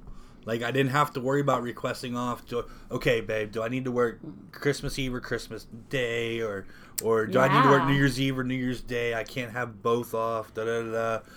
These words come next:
Speaker 1: I was off all of 'em.
Speaker 2: You
Speaker 1: Uh,
Speaker 2: know, you try to look on the bright side of things, and that was
Speaker 1: Yeah.
Speaker 2: probably the only bright side, was this was the first holiday we ba-, we both slowed down.
Speaker 1: Yeah,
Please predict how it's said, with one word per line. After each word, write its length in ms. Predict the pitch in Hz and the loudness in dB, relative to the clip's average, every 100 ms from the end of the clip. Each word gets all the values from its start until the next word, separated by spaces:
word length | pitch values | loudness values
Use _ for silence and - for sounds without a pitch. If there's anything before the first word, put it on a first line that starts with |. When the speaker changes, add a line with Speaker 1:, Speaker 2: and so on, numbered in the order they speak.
| - - - - | -4 0 4 4
Speaker 1:
I 60 | 120 | 2
was 160 | 113 | 4
off 200 | 131 131 | 4 4
all 240 | 120 139 117 | 4 4 4
of 80 | 98 | 0
'em. 160 | 92 - - | -8 -14 -8
Speaker 2:
You 120 | 220 220 | 4 8
Speaker 1:
Uh, 20 | |
Speaker 2:
know, 240 | 233 220 208 - - - - | 8 8 4 -4 -16 -18 0
you 160 | 214 214 | 4 4
try 240 | 247 339 | 6 6
to 60 | 466 | 6
look 240 | 208 214 | 6 6
on 140 | 196 185 | 6 2
the 80 | |
bright 340 | 160 156 165 - | 0 2 2 2
side 240 | - 196 | 4 4
of 120 | 202 | 4
things, 440 | 196 208 208 208 180 | 2 4 4 2 -2
and 100 | 170 | 2
that 140 | 180 | 2
was 80 | 233 | 4
Speaker 1:
Yeah. 160 | 165 151 | 4 4
Speaker 2:
probably 400 | 233 240 262 262 | 4 4 4 2
the 220 | 240 208 165 | 0 -2 0
only 260 | 175 185 | 0 0
bright 340 | 170 160 160 156 | 0 2 0 0
side, 220 | 151 143 | 0 2
was 160 | 147 | 0
this 180 | 147 208 | 0 -2
was 140 | 415 440 | -2 -2
the 100 | - | -2
first 300 | - 175 - | 2 0 2
holiday 380 | 185 170 175 | 0 2 0
we 80 | 165 | 0
ba-, 300 | 143 143 175 - | 0 0 0 -2
we 120 | 165 | -2
both 400 | 156 160 185 220 | -2 0 0 -2
slowed 760 | - - - 160 160 160 156 131 | -6 -4 -4 -2 2 2 0 -4
down. 540 | 143 147 - - - - | -2 -2 -4 -10 -8 4
Speaker 1:
Yeah, 240 | 180 170 | 6 4